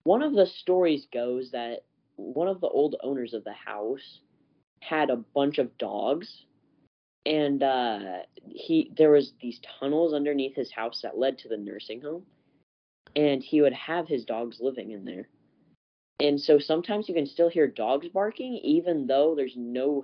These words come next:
houses around that have dogs, no dogs allowed on site.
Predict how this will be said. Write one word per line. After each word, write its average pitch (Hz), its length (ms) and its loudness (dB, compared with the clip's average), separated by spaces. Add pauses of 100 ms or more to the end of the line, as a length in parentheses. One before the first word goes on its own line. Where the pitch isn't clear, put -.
(120)
houses 135 340 -10
around 127 280 -14
that 107 180 -14
have 120 220 -12
dogs, 127 540 -6 (480)
no 131 120 0
dogs 131 320 2
allowed 117 240 -2
on 107 140 -8
site. 123 440 0